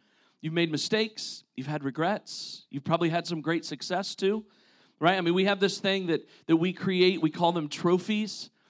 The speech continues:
I, I almost got up in my attic to see what trophies I still had from, like, the Little League days.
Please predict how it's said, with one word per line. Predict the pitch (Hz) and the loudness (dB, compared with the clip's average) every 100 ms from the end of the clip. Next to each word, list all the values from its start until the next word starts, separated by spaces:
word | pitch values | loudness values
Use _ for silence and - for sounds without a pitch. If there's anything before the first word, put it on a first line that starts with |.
| _ - | _ -2
I, | 151 | 2
I | 165 | 2
almost | 185 190 180 | 2 0 2
got | 175 | 0
up | 175 | 2
in | 175 | 2
my | 160 | 2
attic | - 151 170 - | 2 2 2 -2
to | 156 | -4
see | 143 160 | 0 2
what | 151 | 2
trophies | - 170 165 151 | 2 -2 0 -2
I | 147 | -2
still | 139 151 | -2 -2
had | 139 151 139 | 0 -2 -2
from, | 139 | -4
like, | 135 135 | -4 -4
the | |
Little | 131 156 170 | -2 0 2
League | 170 165 | 2 0
days. | 160 156 165 170 | 0 2 2 0